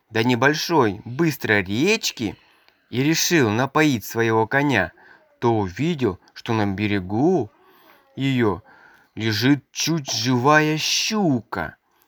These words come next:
Привет решил помочь рыбе в беде. Поднял ее и осторожно опустил в воду. А щука обрадовалась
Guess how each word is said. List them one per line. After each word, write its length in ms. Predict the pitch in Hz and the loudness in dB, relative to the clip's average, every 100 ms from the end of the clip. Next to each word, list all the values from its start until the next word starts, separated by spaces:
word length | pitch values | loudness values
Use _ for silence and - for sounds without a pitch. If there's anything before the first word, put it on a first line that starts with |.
| _ | _
Привет 520 | - 104 98 131 175 151 | -8 -4 0 2 2 0
решил 440 | 143 - 131 147 | -4 -2 -2 0
помочь 540 | 160 143 117 117 131 | 2 2 2 0 0
рыбе 460 | 180 175 143 107 85 _ - - - | 0 2 2 0 -4 _ -20 -20 -14
в 80 | 101 | -14
беде. 760 | 98 156 143 117 117 120 - _ _ _ _ _ | -6 -6 -4 0 4 4 2 _ _ _ _ _
Поднял 580 | 208 202 202 196 151 175 | 0 2 2 2 4 4
ее 360 | 151 135 110 107 _ _ | 2 0 -4 -4 _ _
и 80 | 127 | 2
осторожно 1080 | 117 117 104 92 95 143 180 185 165 165 151 | 2 2 -4 -2 -2 -2 2 2 2 0 -2
опустил 580 | - 143 - - 165 | -2 -12 -12 -8 -6
в 80 | 151 | -6
воду. 520 | 156 170 139 95 90 _ _ - - - | -4 0 0 -2 -10 _ _ -20 -20 -10
А 140 | 95 104 | -4 -2
щука 760 | - - 107 180 196 120 98 - _ - - _ | -2 -6 0 0 0 0 0 -2 _ -20 -20 _
обрадовалась 1600 | - 135 117 104 92 101 185 226 208 185 160 156 139 113 95 - | 4 4 4 0 -2 4 6 8 8 6 4 2 2 0 -2 -10